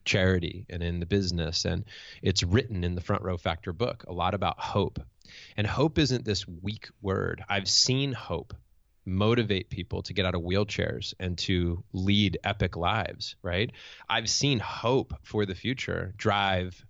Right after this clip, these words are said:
power in the present moment. That's where hope is at its best. Hope is, is very different than what people call wishful thinking. "I wish things were different." That's not what we're talking about. That's not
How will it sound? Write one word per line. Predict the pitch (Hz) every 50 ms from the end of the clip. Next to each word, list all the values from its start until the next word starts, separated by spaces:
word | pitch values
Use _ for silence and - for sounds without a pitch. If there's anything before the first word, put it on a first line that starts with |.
| - -
power | - 98 92 90 90 87 87
in | 87 82 87
the | 87 85
present | - 90 90 90 87 -
moment. | - 90 85 85 85 - - - _ -
That's | 120 113 143 151 - -
where | 113 90
hope | - 104 98 90 95
is | 85
at | 87 85
its | 85 82 -
best. | - - - - - - - - - - -
Hope | - - 147 185 233 - -
is, | 226 147 -
is | - 113 104 104
very | 98 110 160 208 202
different | 139 120 113 113 120 104 92
than | 92 95 95
what | 95 - -
people | - 107 101 95 92
call | - 92 87 87 85
wishful | 90 95 101 - - - - - 104
thinking. | - 85 82 87 - - - 92 - - - -
"I | 92 92 95 90
wish | 85 90 110 120 113 - -
things | - 104 101 101 101 90 92
were | 92 87
different." | 82 - 85 82 - - - - - _ _ _ _ _ _ _ _ _ _ -
That's | 85 107 113 151 185 - - - 113
not | 110 104 101 - -
what | 104 87 -
we're | 82 85
talking | 90 - 80 78 78 - 82 80
about. | 80 80 82 - -
That's | 107 120 139 - -
not | 135 120 110 -